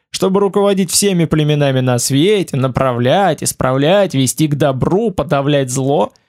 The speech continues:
Ты вёл несколько тысячелетий.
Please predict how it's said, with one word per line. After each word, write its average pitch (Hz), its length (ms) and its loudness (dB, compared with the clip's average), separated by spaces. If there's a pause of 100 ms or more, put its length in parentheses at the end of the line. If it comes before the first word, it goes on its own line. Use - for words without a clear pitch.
(440)
Ты 262 220 2
вёл 277 280 2
несколько 269 520 -2
тысячелетий. 220 960 -2